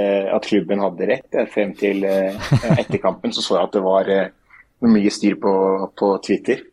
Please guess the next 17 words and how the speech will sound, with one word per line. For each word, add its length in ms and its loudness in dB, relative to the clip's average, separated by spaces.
Men, 300 0
eh, 360 2
nei, 120 2
det 120 2
var, 100 -2
det 100 0
var 200 2
litt 160 -8
kaos, 320 -2
men 280 -4
sånn 240 -2
er 140 -4
det. 60 -10
Jeg 220 -2
skjønner 320 -2
at, 200 -10
eh, 260 -2